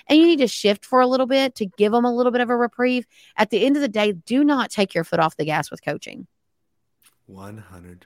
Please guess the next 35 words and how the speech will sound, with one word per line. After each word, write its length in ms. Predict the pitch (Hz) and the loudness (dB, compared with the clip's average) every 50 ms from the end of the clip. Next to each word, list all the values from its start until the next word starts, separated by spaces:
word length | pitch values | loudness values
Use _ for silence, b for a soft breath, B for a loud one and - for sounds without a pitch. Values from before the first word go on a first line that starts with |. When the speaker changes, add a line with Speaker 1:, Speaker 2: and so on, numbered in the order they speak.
| _ _ _ | _ _ _
Speaker 2:
percent. 560 | _ _ - - - _ 76 73 _ _ _ _ _ _ _ _ _ _ _ _ _ _ _ _ _ _ | _ _ -20 -20 -20 _ -20 -20 _ _ _ _ _ _ _ _ _ _ _ _ _ _ _ _ _ _
Speaker 1:
Just 220 | - 190 170 - | -16 -16 -14 -14
my 80 | 175 175 | -14 -16
thoughts 460 | - - - - - - _ - - - | -14 -14 -14 -14 -14 -16 _ -20 -20 -20
there. 240 | - - - - - 147 | -18 -16 -16 -14 -14 -14
Speaker 2:
<laughs> 80 | - - | -14 -12
Speaker 1:
So, 480 | - - 123 - - 92 92 - - - _ B B B B 240 254 254 247 240 226 220 B | -12 -10 -10 -8 -8 -8 -10 -10 -14 -16 _ B B B B -16 -16 -16 -16 -16 -16 -16 B
so, 440 | - - - 233 214 208 202 208 208 - 294 | -10 0 4 4 6 6 4 2 0 2 2
okay, 220 | 392 427 466 427 | 4 6 6 4
Brigham, 320 | 320 294 330 339 370 349 | 4 4 4 4 2 2
well, 160 | 320 330 320 - | 4 2 2 4
thank 240 | - 392 508 554 - | 4 0 0 0 0
you 60 | 539 | -2
so 200 | 427 - 349 320 | 0 2 4 4
much 400 | 262 233 240 269 320 311 - - | 4 6 4 4 4 2 0 -2
for 200 | - 262 233 196 | 2 4 4 4
joining 400 | 185 185 - 233 233 254 269 277 | 2 4 4 4 6 6 2 2
me 120 | 262 254 240 | 2 0 0
today. 500 | - 254 202 220 202 208 220 240 262 254 B B B B B - | -2 -2 2 4 4 4 4 4 2 0 B B B B B 4
If 180 | 320 381 415 | 4 4 4
someone 480 | - - - 440 339 320 330 311 294 269 | 2 0 0 0 0 2 0 2 2 2
wanted 240 | 247 254 262 254 220 | 2 2 2 2 0
to 80 | 226 | -2
get 140 | 190 214 208 | 0 0 0
in 100 | 190 180 | 0 0
touch 380 | 180 - - - 233 233 233 - | -4 -8 -2 0 0 0 2 0
with 100 | 233 208 | -4 0
Power 240 | - 226 220 220 220 | 2 2 2 2 0
Selling 400 | - - 214 208 208 208 208 185 | 0 -2 -2 -2 -2 -4 -6 -4
Pros 520 | 214 208 202 196 196 190 190 185 185 185 | -2 0 2 4 4 2 2 0 -4 -4
or, 400 | - - 180 175 170 165 160 - B B B B B B | -4 -2 0 2 2 2 0 -2 B B B B B B
you 100 | 220 214 | 2 4
know, 120 | 220 208 | 4 4
what 240 | 190 208 233 - - | 4 2 0 0 2
had 240 | 190 233 214 185 | 2 0 0 0